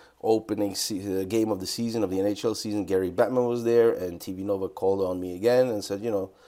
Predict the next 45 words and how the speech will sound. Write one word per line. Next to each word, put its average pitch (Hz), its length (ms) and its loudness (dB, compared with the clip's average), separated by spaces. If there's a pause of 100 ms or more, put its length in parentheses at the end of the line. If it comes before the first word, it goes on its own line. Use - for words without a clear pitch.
(340)
"You 101 100 -4
were 101 100 -2
doing 98 180 -2
the 92 80 -4
translations 117 680 0
and 110 140 -2
stuff, 98 300 0
so 92 160 -6
can 92 200 -6
you 95 120 -4
translate 90 420 -6
the 92 140 -2
interview?" 98 420 -2
So - 140 -8
I 82 100 -8
was 90 160 -6
again 110 320 -2
live 92 320 -2
on 92 140 -6
T 101 180 -10
V 113 300 -8 (340)
with - 140 -10
Gary 139 200 4
Bettman. - 380 2 (400)
So 87 280 -10 (600)
got - 180 2
to - 60 -8
hang 113 160 -2
out 110 140 2
with 110 120 -2
him. 87 300 -2 (460)
Fun, 101 400 0 (180)
fun 113 280 0
few 110 200 -4
minutes 104 460 -2
in 104 180 -4
the 95 80 -2
prep - 300 -2
room 98 320 -4
and, 85 260 -8
uh, 87 220 -8
waiting 92 440 -4
to - 120 -16
get 87 160 -8
on 92 220 -6